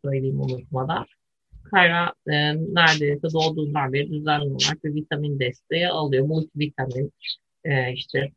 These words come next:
folik asit, B on iki, balık yağı. E, bu tarz destekleri her zaman verdik biz. Faydasını da görüyor muyuz? Evet, bence görüyoruz. Çünkü baktığım zaman Kayra zihinsel olarak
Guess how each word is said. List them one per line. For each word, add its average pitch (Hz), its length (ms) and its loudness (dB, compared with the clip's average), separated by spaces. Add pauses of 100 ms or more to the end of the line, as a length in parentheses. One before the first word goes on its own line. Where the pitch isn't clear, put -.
(120)
folik 190 300 4
asit, - 500 -4 (100)
B 175 300 6
on 156 180 0
iki, 127 400 -4 (540)
balık 180 380 4
yağı. 131 340 2 (800)
E, 139 260 -2
bu 175 100 -8
tarz 165 280 4
destekleri 160 680 0
her 151 180 4
zaman 165 480 0
verdik 156 600 2
biz. 190 140 -2 (680)
Faydasını 175 640 2
da 180 80 2
görüyor 170 440 0
muyuz? 175 220 -2 (100)
Evet, 160 240 -2 (120)
bence 156 320 4
görüyoruz. 156 800 -2 (560)
Çünkü 190 540 4 (180)
baktığım 175 580 2
zaman 170 420 0 (680)
Kayra 175 380 6
zihinsel 175 420 2
olarak 175 360 0